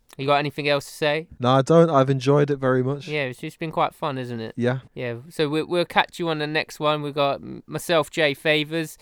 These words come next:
Speaker 1: If you wanna, uh, like I said at the start, if you want any, um, if you're a D J and you want to, uh, live stream a mix or send us a mix over to put out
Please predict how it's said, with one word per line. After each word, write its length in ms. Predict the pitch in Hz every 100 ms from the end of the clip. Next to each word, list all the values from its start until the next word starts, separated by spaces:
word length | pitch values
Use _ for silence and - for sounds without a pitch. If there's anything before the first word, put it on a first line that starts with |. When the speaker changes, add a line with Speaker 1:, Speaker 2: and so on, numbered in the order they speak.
| _ _
Speaker 1:
If 160 | - -
you 160 | 202 202
wanna, 200 | 202 196 175
uh, 280 | 190 185 147
like 240 | 190 180
I 20 |
said 260 | 185 202 190
at 60 | 170
the 60 | -
start, 340 | - 175 180
if 80 | -
you 80 | 190
want 200 | 196 196
any, 300 | 190 185 180
um, 480 | 180 180 170 165 156 _ -
if 100 | 165
you're 140 | 190 180
a 40 |
D 240 | 160 208
J 240 | 185 190 185
and 100 | 175
you 80 | 175
want 240 | 175 165
to, 200 | - 170
uh, 200 | 160 160
live 240 | 156 170 160
stream 300 | - 175 165
a 80 | 160
mix 440 | 180 175 - -
or 120 | 151
send 340 | - 180 170 160
us 100 | -
a 60 |
mix 280 | 165 170 -
over 200 | 175 170
to 100 | 156
put 180 | - 165
out 400 | - 165 170 -